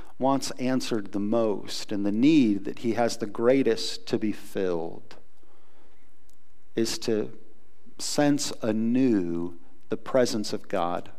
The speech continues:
with him. That he's, he's thirsty and longing for intimacy with God. There are many other things going on and many other things that could be, uh, changed and adjusted.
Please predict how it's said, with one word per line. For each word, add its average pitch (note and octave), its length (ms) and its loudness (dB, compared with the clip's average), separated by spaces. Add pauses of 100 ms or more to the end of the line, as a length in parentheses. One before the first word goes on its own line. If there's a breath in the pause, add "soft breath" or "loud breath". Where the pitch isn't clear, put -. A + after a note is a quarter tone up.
(140)
with E2+ 260 -6
him. C2+ 240 -6 (1120)
That A#2 100 0
he's, G#2+ 320 -2
he's - 280 -2
thirsty C#3+ 680 0
and G#2+ 300 -2
longing A#2 680 2 (280 loud breath)
for - 220 0
intimacy G2 920 2 (580 soft breath)
with A2+ 340 0
God. - 560 -2 (960 soft breath)
There C3+ 160 8
are D#3 120 12
many D#3 340 8
other C#3 240 8
things A2+ 420 4
going A2+ 320 4
on G#2 280 2
and G#2 140 0
many C3 280 4
other A#2 220 4
things G#2 480 0
that - 180 -2
could A#2 240 0
be, A2 220 2 (380 loud breath)
uh, G2+ 260 2
changed C3+ 600 4
and A2 120 2
adjusted. G2+ 800 -2